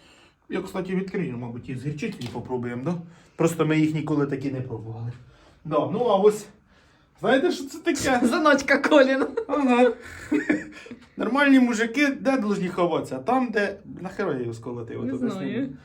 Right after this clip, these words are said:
Speaker 1: Там, де цей, де є закусить і випить, правильно? Так що, в общем, о,
Speaker 2: А,
Speaker 1: це
Speaker 2: так ти вже потихеньку <laughs> ходиш, сьорбаєш?
Speaker 1: А?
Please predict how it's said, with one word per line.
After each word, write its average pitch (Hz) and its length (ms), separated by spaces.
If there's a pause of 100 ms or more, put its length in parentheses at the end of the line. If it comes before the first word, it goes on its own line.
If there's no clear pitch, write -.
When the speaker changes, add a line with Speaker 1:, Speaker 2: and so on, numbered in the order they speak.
(580)
Speaker 1:
Там, 254 300
де 214 440
цей, 147 380 (1120)
де 175 180
є 214 640
закусить 196 680
і 175 60
випить, 113 420
правильно? 131 460 (520)
Так 196 160
що, 190 140
в 185 80
общем, 156 340 (800)
о, 160 260 (240)
Speaker 2:
А, 233 140
Speaker 1:
це 226 60
Speaker 2:
так - 120
ти 254 120
вже 247 200
потихеньку 240 640 (120)
<laughs> - 160
ходиш, 254 400
сьорбаєш? 285 640 (760)
Speaker 1:
А? 196 160